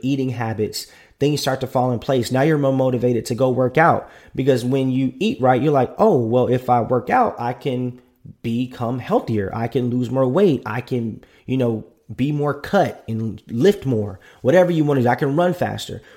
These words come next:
whatever your, you know, physical goals are. When you start to challenge your diet, then it all goes together. And also procrastinating. When you keep putting things off, when you keep putting things off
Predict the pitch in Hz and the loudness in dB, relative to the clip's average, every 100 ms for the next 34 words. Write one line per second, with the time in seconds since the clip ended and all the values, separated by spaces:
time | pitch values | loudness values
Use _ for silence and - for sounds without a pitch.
0 | - 127 160 165 151 139 135 135 131 - | -4 2 2 2 2 0 0 -2 -2 0
1 | 165 151 120 113 120 117 110 113 113 110 | 0 0 -4 -2 0 2 2 0 0 -4
2 | - - _ 135 139 135 - 139 143 120 | -14 -20 _ -2 0 -2 -2 -2 -2 -4
3 | - 127 131 123 110 98 92 127 147 135 | -2 -2 0 -2 -2 -6 -2 0 2 2
4 | 120 - - 127 104 135 151 135 127 117 | 2 0 -10 -14 -4 0 2 2 0 0
5 | 147 143 156 175 147 139 135 - 98 120 | -2 0 0 0 0 -2 -2 -6 -2 0
6 | 113 95 - _ - - _ - 147 151 | 0 -6 -14 _ -20 -20 _ -2 -2 4
7 | 170 165 139 117 - - 143 135 - 113 | 4 4 2 -2 -2 -2 2 2 0 -2
8 | 104 101 110 120 117 170 185 - 165 143 | -2 -2 0 0 -2 -4 -6 -4 -2 -2
9 | 135 127 110 117 131 131 131 113 107 - | -2 -2 -4 -2 0 0 -4 -6 -6 -6
10 | - - 143 135 117 107 - 120 117 113 | -8 -4 -4 -2 -4 -8 -4 -2 -2 -6